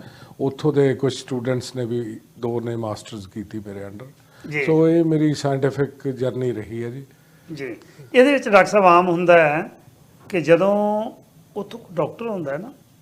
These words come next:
Speaker 2: ਮੈਂ ਸਾਇੰਟੀਫਿਕ ਡਾਕਟਰ, ਪੀ ਐਚ ਡੀ ਡਾਕਟਰ ਦੀ ਗੱਲ ਨਹੀਂ ਕਰ ਰਹੇ ਆ, ਕੋਈ ਗਾਇਨੋਕੋਲੋਜਿਸਟ ਆ ਗਏ ਆ, ਤੁਹਾਡੇ ਕੋਲ ਕੋਈ ਆਈ ਸਪੈਸ਼ਲਿਸਟ ਆ ਗਏ ਆ, ਇੱਥੇ ਵੈਲਿਊ ਹੈ ਨਹੀਂ।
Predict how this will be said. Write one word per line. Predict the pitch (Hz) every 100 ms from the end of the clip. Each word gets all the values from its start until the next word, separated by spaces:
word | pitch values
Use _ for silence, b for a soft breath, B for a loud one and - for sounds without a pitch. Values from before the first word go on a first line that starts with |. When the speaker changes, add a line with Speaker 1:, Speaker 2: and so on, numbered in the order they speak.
| _ _ _ _ _ _ _ _
Speaker 2:
ਮੈਂ | 165 160 160 160 160 160 - - _ _ _ _ _ _ _ _ _ _ _ _ _ -
ਸਾਇੰਟੀਫਿਕ | - - 190 208 220 247
ਡਾਕਟਰ, | 196 180 170 202
ਪੀ | - 180 175
ਐਚ | 175
ਡੀ | 196
ਡਾਕਟਰ | 175 156 -
ਦੀ | 147 147
ਗੱਲ | 139 123
ਨਹੀਂ | 123
ਕਰ | 123 113
ਰਹੇ | 113 120
ਆ, | 151 160 _
ਕੋਈ | - 254
ਗਾਇਨੋਕੋਲੋਜਿਸਟ | 180 156 165 170 170 156 156 156
ਆ | 165 123
ਗਏ | 113
ਆ, | 117 170 - b b _
ਤੁਹਾਡੇ | - 165
ਕੋਲ | 156 180
ਕੋਈ | - 196 -
ਆਈ | 156
ਸਪੈਸ਼ਲਿਸਟ | 160 - 180 180 170 -
ਆ | 170
ਗਏ | 123 117
ਆ, | 113 123 _ _ _ _ _ _ _ -
ਇੱਥੇ | 220 - 247
ਵੈਲਿਊ | 175 147 147 185 165
ਹੈ | 147
ਨਹੀਂ। | 123